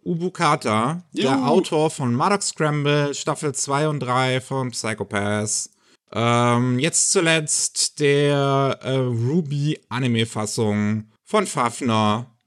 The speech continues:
Speaker 1: Hab ich jetzt alles genannt? Ich weiß es nicht.
Speaker 2: Ja, er hat auf jeden Fall genug gemacht.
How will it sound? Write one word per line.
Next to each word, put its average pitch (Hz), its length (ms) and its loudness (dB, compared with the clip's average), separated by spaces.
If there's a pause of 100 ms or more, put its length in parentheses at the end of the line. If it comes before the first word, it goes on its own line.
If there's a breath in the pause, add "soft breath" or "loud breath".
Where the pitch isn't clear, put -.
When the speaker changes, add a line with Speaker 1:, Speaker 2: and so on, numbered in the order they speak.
(140)
Speaker 1:
Hab 180 80 2
ich 165 100 -2
jetzt 320 200 0
alles 165 260 0
genannt? 110 380 0
Ich - 120 -2
weiß 101 200 0
es 92 180 -8
nicht. 101 420 -4 (200)
Speaker 2:
Ja, 294 120 0
er 196 180 2
hat 285 100 0
auf 131 100 0
jeden 139 160 2
Fall 127 140 0
genug 123 240 2
gemacht. - 240 -4